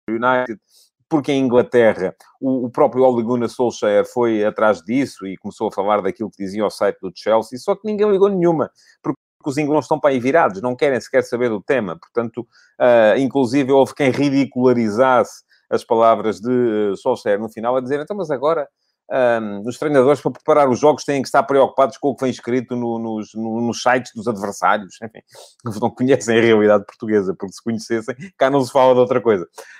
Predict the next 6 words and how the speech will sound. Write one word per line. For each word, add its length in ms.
Ah, 560
e, 280
ahm, 460
também 240
fui 140
buscar, 460